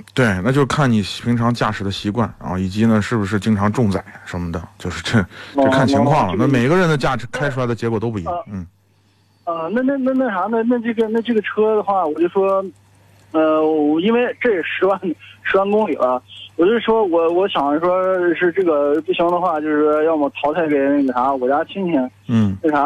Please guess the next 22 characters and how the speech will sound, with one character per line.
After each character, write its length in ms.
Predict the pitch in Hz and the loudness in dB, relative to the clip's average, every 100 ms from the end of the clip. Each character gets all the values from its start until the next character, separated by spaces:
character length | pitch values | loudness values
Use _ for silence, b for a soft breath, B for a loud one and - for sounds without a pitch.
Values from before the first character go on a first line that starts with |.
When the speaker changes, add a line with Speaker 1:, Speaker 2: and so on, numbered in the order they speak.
| 165 | 0
Speaker 2:
那 80 | 165 | 0
个 80 | |
把 140 | 143 135 | 0 0
这 100 | 175 | -2
换， 340 | - 220 156 | -2 -2 -2
想 160 | - 139 | -4 -6
换 260 | - 240 196 | -2 -4 0
一 60 | 143 | 0
辆 180 | 127 127 | 0 -2
车 200 | - 127 | -2 0
了。 160 | 123 127 | 0 0
Speaker 1:
嗯。 260 | 120 107 95 - _ | 0 0 -2 -14 _
Speaker 2:
就 120 | 370 | -2
是 140 | - - | -2 -4
大 140 | 262 | -4
概 180 | 190 196 | 0 2
就 100 | 180 | 2
是 100 | 165 | 0
个 120 | 165 | 0
十 240 | 156 - 180 | -2 -2 -2
五 160 | 185 | 2
万 600 | 156 175 165 151 147 139 | 2 2 0 0 0 -2